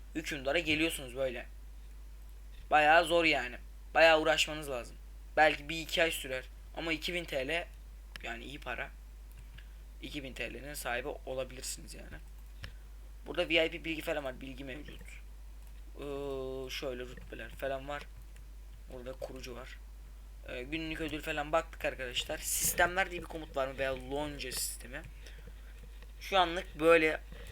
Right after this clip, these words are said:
ihale var. Açık arttırma yönet. Açık arttırma.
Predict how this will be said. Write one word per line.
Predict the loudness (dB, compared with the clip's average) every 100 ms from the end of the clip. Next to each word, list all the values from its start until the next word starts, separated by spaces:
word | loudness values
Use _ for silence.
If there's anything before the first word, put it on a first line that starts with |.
| -12 -12 -12 -12 -12 -10 -10 -6
ihale | 2 4 4 2
var. | -2 -6 -10 -14 -14 -14 -14 -12 -12 -8 -6
Açık | -4 -2
arttırma | -4 -4 -12 -12 -10
yönet. | -10 -10 -12 -12 -4
Açık | -4 -4
arttırma. | -8 -10 -12 -12